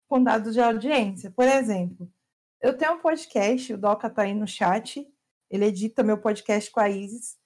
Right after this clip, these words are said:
que a gente fala sobre maternidade adolescente. Vai fazer um ano que a gente tá nessa jornada e a gente já negou alguns convites.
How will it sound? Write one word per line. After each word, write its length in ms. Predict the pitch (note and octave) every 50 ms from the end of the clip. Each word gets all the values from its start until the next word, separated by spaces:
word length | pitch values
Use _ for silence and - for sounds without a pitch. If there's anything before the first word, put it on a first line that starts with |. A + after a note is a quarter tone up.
| _ _ _ _ _ _ _
que 80 | B3
a 80 | A3 A3+
gente 240 | A#3+ B3 A#3+ - -
fala 320 | - A3+ A3+ A3+ A#3+ C4
sobre 460 | B3+ C4 C4+ B3+ B3 B3 A3 A3 B3+
maternidade 640 | B3 B3 B3 B3+ C4+ B3 B3 B3+ A#3 A3+ A3 A3+ A#3+
adolescente. 720 | A3+ A3+ A#3 A#3 B3 D4 C#4+ - - A#3+ G3+ F#3+ F#3 G3
Vai 100 | G3+ G#3+
fazer 260 | G#3+ - D4+ D4 D#4 F4+
um 160 | A4 A#4+ F#4
ano 240 | A#3+ A#3 B3+ B3+ -
que 80 | -
a 40 | D#4
gente 180 | C4+ C4 B3+ -
tá 100 | B3 A3
nessa 240 | G#3+ A3 - B3
jornada 640 | A3 G3+ A3+ A3 G#3 G3 E3+ D#3+ D#3+ E3+ F#3 B3 D4 - - _ _ _ _ _ _ _ _ _ _ _ _ _ _ -
e 240 | A#3 A3+ A3+ A3+ A3+
a 80 | B3+
gente 260 | B3+ D4 C#4 C#4+ - -
já 140 | E4 C#4+
negou 200 | D4+ D#4 C#4+ B3+
alguns 300 | C4+ D4 D4 D#4 D#4+ C4
convites. 580 | - D#4+ F4 F4+ E4 C4+ B3+ C4 C4 - -